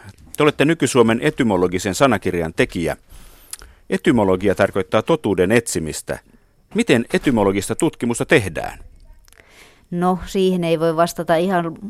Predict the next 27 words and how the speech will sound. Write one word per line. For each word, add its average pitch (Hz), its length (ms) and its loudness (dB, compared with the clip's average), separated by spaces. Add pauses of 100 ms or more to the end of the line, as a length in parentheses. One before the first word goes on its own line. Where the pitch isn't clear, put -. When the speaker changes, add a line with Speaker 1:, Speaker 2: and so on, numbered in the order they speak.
(160)
Speaker 2:
yhdellä 180 460 0
eikä 156 180 -2
kahdella 170 560 -2
sanalla, 147 500 -4
mutta 151 380 -6
tietysti 165 600 -4 (580)
sitä 156 480 0 (300)
perinteisesti 180 760 4
tehdään 175 440 0
vertailemalla 196 720 2
kieliä 190 400 0
keskenään 165 560 -6
ja 156 80 -4
katsotaan, 151 520 -6
mikä 156 240 -4
niissä 165 340 -6
on 170 80 -4
yhteistä 170 520 -6
ja 170 140 2
erilaista, 151 600 0
ja 135 100 -4
sitten 151 320 -8
tehdään 160 340 -6
päätelmiä 156 580 0
siitä, 160 280 -6
mitä 160 240 -6
havaitaan. 175 680 -4